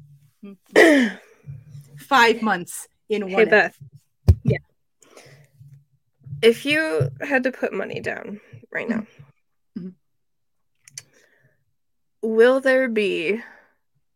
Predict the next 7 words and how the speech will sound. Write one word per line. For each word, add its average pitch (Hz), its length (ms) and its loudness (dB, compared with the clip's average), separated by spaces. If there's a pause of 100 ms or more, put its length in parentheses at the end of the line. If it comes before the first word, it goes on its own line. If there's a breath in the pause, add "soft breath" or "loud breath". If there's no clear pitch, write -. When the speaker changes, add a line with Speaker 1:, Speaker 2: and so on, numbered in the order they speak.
(400)
Speaker 1:
professional 214 1000 -2
women's 185 480 -4
hockey - 400 -10
played - 280 -12
in 220 140 -16
January? - 720 -16 (3750 loud breath)
Speaker 2:
I'm 294 440 0